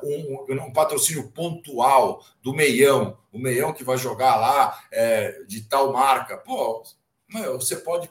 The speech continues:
planejar isso agora. Claro, depende muito da nossa presidente. A nossa presidente precisa realmente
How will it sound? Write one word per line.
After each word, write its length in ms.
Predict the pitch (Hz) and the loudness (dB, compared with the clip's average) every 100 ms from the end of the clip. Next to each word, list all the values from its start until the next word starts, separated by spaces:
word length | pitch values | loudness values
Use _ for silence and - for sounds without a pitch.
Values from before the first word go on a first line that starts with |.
| - | -6
planejar 580 | 175 160 110 117 127 127 | -4 -4 -6 -4 -2 -2
isso 160 | - | -2
agora. 600 | 135 107 113 135 131 190 | -4 -4 0 4 4 2
Claro, 460 | - 196 139 - - _ _ _ _ | 2 4 4 2 -8 _ _ _ _
depende 580 | 110 101 107 113 120 131 | -4 -2 -6 -6 -8 -10
muito 400 | 104 127 160 131 | -8 -8 -10 -12
da 140 | 113 | -10
nossa 280 | 107 113 - | -6 -6 -8
presidente. 560 | - 98 92 98 95 - | -10 -14 -14 -14 -16 -16
A 40 | |
nossa 180 | - - | -14 -14
presidente 460 | - - - 101 - | -12 -16 -12 -12 -12
precisa 460 | - - 117 117 120 | -10 -8 -6 -6 -4
realmente 640 | 120 98 107 117 - | -4 -4 -6 -6 -8